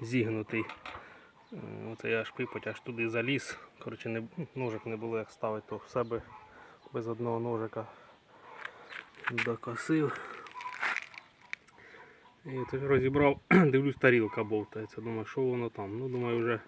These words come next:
розберу. Оказується, там от вона, отій груші, чи як воно, подшипник розсипався. Ну, хорошо, що в мене там був шість двісті дев'ять.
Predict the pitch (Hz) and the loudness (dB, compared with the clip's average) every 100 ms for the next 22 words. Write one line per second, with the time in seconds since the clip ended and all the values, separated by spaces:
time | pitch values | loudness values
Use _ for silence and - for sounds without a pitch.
0 | - - 117 110 123 135 151 - - - | -8 -2 0 2 4 4 4 -2 -16 -20
1 | - - 123 120 120 113 104 113 117 113 | -12 -4 -4 0 2 4 4 4 6 4
2 | 113 113 110 107 113 104 - 117 104 139 | 4 2 2 2 2 0 -2 -4 0 0
3 | 127 110 107 107 107 110 110 107 - - | 0 -4 -4 -4 -4 -6 -8 -8 -12 -16
4 | - - - - - - 120 117 104 107 | -18 -18 -20 -20 -10 -4 -2 -2 -2 -6
5 | 107 104 - 107 - 101 - 104 101 - | -6 -8 -8 -10 -10 -10 -8 -8 -10 -16
6 | - - - - - - _ 131 - 120 | -20 -20 -20 -16 -16 -16 _ -14 -6 -4
7 | 113 110 123 120 113 110 113 131 151 - | -4 -6 -4 -2 -2 -4 -4 0 -2 -4
8 | - - - _ - - 120 110 107 113 | -18 -20 -20 _ -20 -8 -6 -4 -4 -4
9 | - 117 110 104 104 104 | -4 -4 -2 -2 -4 -6